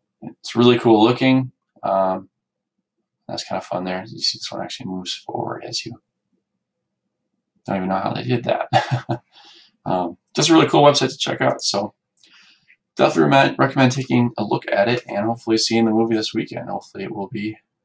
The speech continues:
uh, pretty good. I know I'm excited about that. Jurassic Park one was a, uh,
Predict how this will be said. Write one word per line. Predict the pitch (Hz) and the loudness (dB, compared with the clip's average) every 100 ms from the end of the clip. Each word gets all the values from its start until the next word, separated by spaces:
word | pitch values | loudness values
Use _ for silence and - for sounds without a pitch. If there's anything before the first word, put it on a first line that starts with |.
| - | -12
uh, | - 101 | -10 -10
pretty | - 104 | -10 -4
good. | 123 117 | -2 -2
I | 95 | -2
know | 101 | -2
I'm | 104 110 | -2 -4
excited | - 101 101 | -4 -6 -4
about | 95 107 107 | -4 -6 -6
that. | 123 139 - _ _ _ _ _ _ | -8 -8 -12 _ _ _ _ _ _
Jurassic | - 110 - - | -4 -2 -2 0
Park | 107 104 98 | 0 2 0
one | 104 117 | 2 2
was | 104 98 | -2 -4
a, | 92 | -4
uh, | 95 92 | -2 -2